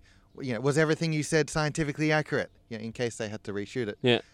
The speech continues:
Speaker 1: And, and I, I was just in a daze. I,
Speaker 2: Yeah.
Speaker 1: I, I don't know. I can't remember what I said. I think so.
Speaker 2: <laughs> Who knows? Yeah, the, they work at a very different pace to us, I
Speaker 1: Yes.
Speaker 2: think. <laughs>
Speaker 1: Well, the, um, seasons two and three, uh, consisted of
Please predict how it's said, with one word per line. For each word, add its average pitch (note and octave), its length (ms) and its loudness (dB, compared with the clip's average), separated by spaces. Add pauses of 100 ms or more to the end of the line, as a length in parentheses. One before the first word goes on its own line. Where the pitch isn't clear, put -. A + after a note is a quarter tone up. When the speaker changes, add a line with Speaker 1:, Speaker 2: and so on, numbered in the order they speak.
(180)
Speaker 1:
And, B2+ 180 -8
and C3+ 140 -2
I, C3 280 0
I C3 160 2
was C#3+ 200 -2
just - 340 -14
in C3 140 -6
a B2 60 -2
daze. B2 380 2
I, C3 60 -2
Speaker 2:
Yeah. F4+ 180 6
Speaker 1:
I, D3 240 4
I D#3 40 6
don't D#3 160 6
know. E3 160 8
I D#3 80 8
can't D#3 180 -2
remember D#3+ 300 2
what D#3+ 160 6
I C#3+ 60 8
said. C#3+ 200 2
I C3+ 100 4
think F3 200 -2
so. B2 240 0 (500)
Speaker 2:
<laughs> - 420 -20
Who E3+ 180 4
knows? E3+ 340 -2 (400)
Yeah, C#3+ 380 4
the, C#3 340 4 (140)
they D#3+ 120 4
work F#3 220 0
at G3+ 80 0
a G3+ 40 0
very G3 180 2
different F#3+ 340 2
pace F3+ 260 2
to - 180 0
us, - 400 -2
I C#3+ 40 -6
Speaker 1:
Yes. C#3+ 220 4 (680)
Speaker 2:
think. G#3 380 0
<laughs> - 20 -
Speaker 1:
Well, E3+ 120 6
the, F3+ 200 4
um, E3 260 -2
seasons F3+ 480 -2
two D#3+ 160 -4
and C#3 160 -6
three, B2+ 460 -2
uh, A2+ 100 -4
consisted A#2 460 -12
of G#2+ 200 -4